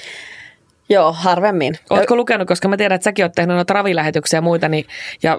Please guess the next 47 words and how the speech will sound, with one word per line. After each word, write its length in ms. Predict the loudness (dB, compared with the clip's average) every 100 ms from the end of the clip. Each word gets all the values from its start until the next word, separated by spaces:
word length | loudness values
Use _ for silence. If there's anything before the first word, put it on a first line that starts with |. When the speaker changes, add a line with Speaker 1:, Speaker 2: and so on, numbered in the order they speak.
| -2
Speaker 2:
noit 300 | 0 0 -4 -4
jotain 380 | -2 0 0
ravilehtiä 560 | 0 0 0 0 0 0
haastattelee 500 | 0 -2 -2 -2 -2
ja 40 |
muita, 260 | 0 -2 -2
niin 160 | -2 -6 -14 -20 -2
ootko? 380 | -2 0 -2 -2 -6 _ -4 0
Myönnä 200 | 0 0
rehellisesti, 440 | 0 0 0 2 4
Speaker 1:
Oon, 80 | 4
Speaker 2:
ootko 140 | 4
Speaker 1:
siis 160 | 2 4
mä 80 | 4
Speaker 2:
lukenut? 380 | 2 2 4 4
Speaker 1:
oon, 200 | 4 2
mä 160 | 2
luen 320 | 4 4 4
ja 120 | 2 0 -2 -2
luen, 520 | 2 4 4 2 -2
kyllä. 380 | 0 0 2 -2 -4 _ -4
Speaker 2:
No 80 | -2
mitä 220 | 0 0
siellä 240 | 4 4 6
on 40 | 6
Speaker 1:
Öö, 60 |
Speaker 2:
ollut? 140 | 4 2 0
Speaker 1:
mä 100 | 0
saan 220 | 2 2
ehkä, 160 | 0
että 80 | 2
nykypäivänä, 680 | 2 2 2 2 2 2 2
jos 300 | 4 2 2
on 360 | 2 2 2 2
ju-, 80 | 2
nimenomaan 540 | 2 2 2 2 2
niin 80 | 2
ulkonäköön 560 | 2 2 2 2 2
liittyviä 420 | 0 -2 -2 0 2
kommentteja, 600 | 0 0 -2 0 2 4
on 60 |
Speaker 2:
Mm. 60 | 4
Speaker 1:
varmaan 360 | 2 2 0 2
eniten, 520 | 0 0 0 -2 -2 -4
mikä 280 | -4 -2
sit 200 | -2 -2
liittyy. 540 | -2 -2 -2 -2 -2